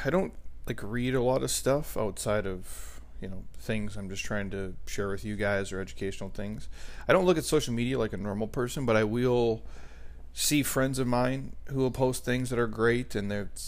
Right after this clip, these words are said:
basically the people I follow are all people I, I mean, obviously there's people who probably got stuck in there that I haven't deleted, but for the most part, it's just people who kind of share the same thought processes as me. And if I will say, like,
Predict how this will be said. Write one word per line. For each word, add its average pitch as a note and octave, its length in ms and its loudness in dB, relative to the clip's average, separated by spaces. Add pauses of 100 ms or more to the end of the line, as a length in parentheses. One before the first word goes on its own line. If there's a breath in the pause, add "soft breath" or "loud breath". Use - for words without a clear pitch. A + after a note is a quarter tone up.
(140)
basically B2+ 320 2
the G2 60 -6
people A#2 260 2
I G#2 80 4
follow G#2 420 6
are G2 140 0
all G2 100 0
people G2+ 340 -4
I, F#2+ 160 -2 (580 soft breath)
I - 40 0
mean, A#2 120 6
obviously A2 220 2
there's G#2 120 2
people G#2 220 -4
who G#2+ 80 -2
probably G2+ 180 4
got F#2+ 140 0
stuck - 260 -2
in G2 80 -4
there F#2+ 120 -2
that F#2 100 0
I - 20 0
haven't F#2+ 220 -2
deleted, G2 360 -4
but F#2+ 220 -4
for - 80 -6
the A2 80 -2
most B2 220 0
part, G#2+ 160 2
it's G2 160 -4
just - 140 -8
people - 340 -4
who G#2 140 -6
kind G2+ 220 -4
of F#2+ 300 -6
share G2+ 320 -2
the F#2+ 80 -6
same G2 300 -4
thought G2 280 -2
processes G2+ 600 -6
as G#2 100 -8
me. A2 240 -2 (640 soft breath)
And B2 80 2
if B2 100 2
I B2 60 4
will B2+ 180 6
say, A2 200 2
like, G2 260 0